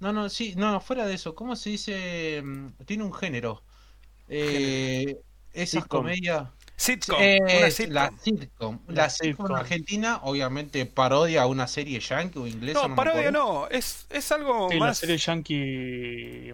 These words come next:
Speaker 1: Lo mismo,
Speaker 4: sí, la
Speaker 1: tiene el
Speaker 4: serie
Speaker 1: mismo
Speaker 4: yankee
Speaker 1: nombre.
Speaker 4: esa de los
Speaker 1: Tiene
Speaker 3: Como
Speaker 1: un
Speaker 3: esa serie que tienen dos, tres escenarios nomás y que todo transcurre ahí, ¿viste?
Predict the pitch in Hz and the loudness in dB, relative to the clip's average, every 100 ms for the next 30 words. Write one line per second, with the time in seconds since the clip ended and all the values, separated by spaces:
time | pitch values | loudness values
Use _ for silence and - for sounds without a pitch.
0 | 127 285 320 285 220 196 277 294 277 254 | 2 6 8 8 8 6 4 4 4 4
1 | 202 143 - 151 139 135 151 190 190 175 | 2 -2 -6 -4 -2 0 2 2 4 2
2 | 185 180 139 127 160 151 139 151 147 147 | 2 2 0 -4 -4 -2 2 2 2 -2
3 | 143 131 127 143 127 117 120 131 123 104 | -2 -2 -2 0 -2 -4 -4 -2 -4 -6
4 | 120 120 110 - - 113 110 117 113 110 | -8 -8 -8 -14 -12 -8 -4 -4 -4 -8
5 | - 107 | -12 -18